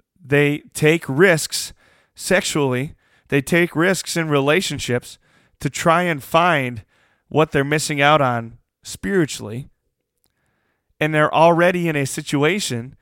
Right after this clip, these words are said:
where they're just fighting for survival financially. It becomes pretty easy to understand pretty quickly why it would be tempting to have an abortion. Anybody who's ever had to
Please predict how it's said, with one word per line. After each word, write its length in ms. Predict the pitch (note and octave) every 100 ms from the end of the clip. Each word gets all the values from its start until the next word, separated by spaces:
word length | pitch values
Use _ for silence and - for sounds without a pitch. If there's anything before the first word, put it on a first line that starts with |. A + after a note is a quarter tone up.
| _ _ _ _ _
where 160 | C#3 D#3+
they're 140 | F#3
just 260 | E3 F3 -
fighting 380 | - D#3+ D#3+ D#3
for 180 | D#3+
survival 560 | D3+ D#3 C#3+ D3+ D3+ C3+
financially. 720 | - C#3 C3+ D#3+ - G#2 - - - _ _ _ _ _ _ _ _ _ _ _ _ _ _ _ _ -
It 100 | D#3+
becomes 360 | F3+ F#3+ D#3+
pretty 340 | - - G3 G3
easy 340 | F3 G3 F3+
to 80 | D#3
understand 640 | D#3+ D3 - F#3 F#3 D3 -
pretty 180 | E3
quickly 420 | - - F#3+ C#3 B2+
why 760 | A2 A2+ D#3 F#3+ F3 C#3+ C3 _ _ -
it 80 | E3
would 160 | E3+
be 140 | D3+ C#3
tempting 480 | E3+ G#3+ - C#3+
to 80 | B2+
have 160 | C#3+ D3+
an 60 |
abortion. 480 | C#3 C#3+ F#3+ - A2 _ _ _ _ _ _ _ _
Anybody 440 | E3 A3 A3+ A3+ F#3
who's 200 | F3 D3+
ever 220 | F3 F#3
had 320 | D#3+ D#3 D3
to 360 | - D3+ C3+ -